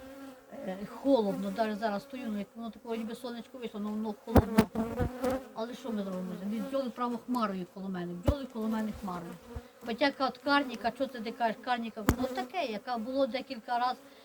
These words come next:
то прийдеш, як діти були маленькі, можна було працювати. Ну, це, це, звісно, це вже хай перецвіте ріпак, тоді вже. У нас цей місяць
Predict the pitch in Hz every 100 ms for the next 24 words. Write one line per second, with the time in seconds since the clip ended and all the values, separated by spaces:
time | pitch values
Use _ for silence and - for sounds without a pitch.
0 | - 269 226 254 240 247 247 214 240 262
1 | 233 208 208 196 - 226 226 226 208 240
2 | 226 233 214 202 220 - 233 220 220 233
3 | 240 - - - 254 - 330 320 294 247
4 | 226 262 214 - 233 226 226 240 226 226
5 | 240 226 214 233 208 233 220 254 262 262
6 | 208 196 214 214 262 277 277 269 277